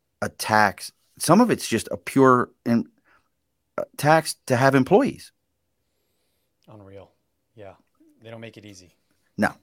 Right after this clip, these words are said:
Speaker 2: Definitely
Speaker 1: So
Speaker 2: not.
Speaker 1: that's, that's my touting of my industry. If, if you, anyone wants to know more, reach out to me at the Above the Bar Podcast. Um,
Speaker 2: <laughs> Exactly.
Speaker 1: you know, and
Speaker 2: Exactly.
Speaker 1: I'll tell you more about how it works. But,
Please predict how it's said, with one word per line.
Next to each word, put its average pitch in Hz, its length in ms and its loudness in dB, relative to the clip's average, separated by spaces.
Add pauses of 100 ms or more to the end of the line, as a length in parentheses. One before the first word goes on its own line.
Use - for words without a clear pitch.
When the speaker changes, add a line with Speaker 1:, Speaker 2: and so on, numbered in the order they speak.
(160)
Speaker 2:
Definitely - 180 -20
Speaker 1:
So 90 200 -2
Speaker 2:
not. - 80 -18 (420)
Speaker 1:
that's, 175 200 6 (120)
that's - 320 4 (100)
my 123 200 4
touting 104 360 4
of 87 120 -6
my 95 180 0
industry. 95 460 -4
If, - 200 -12 (500)
if - 160 -12
you, 113 180 -4
anyone 113 300 -4
wants 101 200 -6
to 95 60 -10
know 90 120 -6
more, 87 180 -8
reach 185 220 -10
out 147 160 -8
to 101 80 -14
me 82 80 -10
at 76 100 -16
the 90 100 -14
Above 92 200 -8
the - 60 -18
Bar 107 180 -10
Podcast. 95 240 -12 (500)
Um, 170 380 -8
Speaker 2:
<laughs> 165 80 -10
Exactly. 127 500 -16 (280)
Speaker 1:
you 107 80 -6
know, 87 100 -4
and - 20 -8
Speaker 2:
Exactly. 113 100 -6
Speaker 1:
I'll 113 80 -2
tell 120 160 0
you 110 100 0
more 104 180 0
about 92 300 0 (100)
how 95 140 -4
it 73 60 -6
works. 85 200 -4
But, - 160 -6